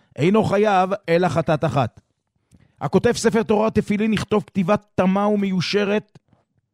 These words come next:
ואם כתב א' ל' ביחד, אינו כשר. צריך להיזהר בספר תורה ותפילין שלא תיפסל צורת שום אות עד שאינה נקראת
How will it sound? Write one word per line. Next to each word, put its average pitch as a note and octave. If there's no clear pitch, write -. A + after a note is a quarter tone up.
ואם E3+
כתב G#3
א' G3
ל' G3+
ביחד, F3+
אינו G3
כשר. F3
צריך F3
להיזהר G#3
בספר G3+
תורה G3
ותפילין G3+
שלא F#3+
תיפסל G3+
צורת F#3+
שום G3+
אות G3+
עד G3+
שאינה G3
נקראת G3